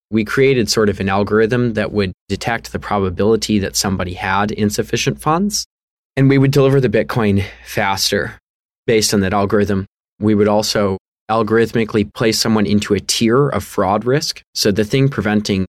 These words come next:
very high limits was fraud. The bad guys hurt the good guys' ability to buy. So we created a tier system where we would create an algorithm. This was a bit later. We obviously had more engineering power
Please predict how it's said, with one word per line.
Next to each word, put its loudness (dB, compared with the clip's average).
very 0
high -4
limits 0
was -2
fraud. -2
The 0
bad 0
guys -2
hurt 0
the -6
good 2
guys' 0
ability -4
to -6
buy. -4
So 2
we 4
created 2
a 0
tier 2
system 0
where 2
we 2
would -2
create -2
an 0
algorithm. 2
This 2
was 4
a 0
bit 0
later. -2
We 2
obviously 0
had -6
more 2
engineering 2
power -4